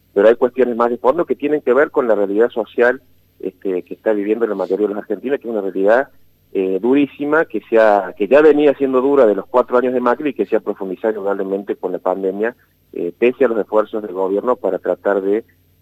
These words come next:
eh, que esto no sea tan doloroso, pero evidentemente que, eh, la situación social ha llegado a una, a un, a un límite, este, que se ha reflejado en las urnas, ¿no? Con un, con un, este, enorme descontento y con un enorme malestar y una participación,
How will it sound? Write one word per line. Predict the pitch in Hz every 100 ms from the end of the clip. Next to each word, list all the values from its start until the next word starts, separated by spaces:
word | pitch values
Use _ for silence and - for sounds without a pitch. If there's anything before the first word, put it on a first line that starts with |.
| -
eh, | 90 90 85 -
que | 95
esto | - 95
no | 92
sea | - 98
tan | 98 95
doloroso, | 87 98 120 - 90
pero | 90
evidentemente | 87 98 104 98 101 107 117
que, | - - 110 - _ _ _
eh, | 92 92
la | 90 90
situación | 98 92 107
social | 104 110 120
ha |
llegado | 104 95 95
a |
una, | 95 90
a | 87 87
un, | 92 90
a | 90
un | 92
límite, | 92 92 95 - 90 - _ _ _ -
este, | - -
que | - -
se | 127
ha |
reflejado | 156 151 107 - 120
en | 113
las | 101 -
urnas, | - 110 95
¿no? | 107 151
Con | 104
un, | 107 104 98
con | 95
un, | 107 110 104
este, | - - 92 90 _ - - -
enorme | 101 139 156 147
descontento | 123 - 120 117 143 147 151
y |
con | 110
un | 117
enorme | 107 120 131
malestar | 120 110 107 - 113 123 - -
y | 92 92
una | 104 101
participación, | 98 98 98 101 92 - 110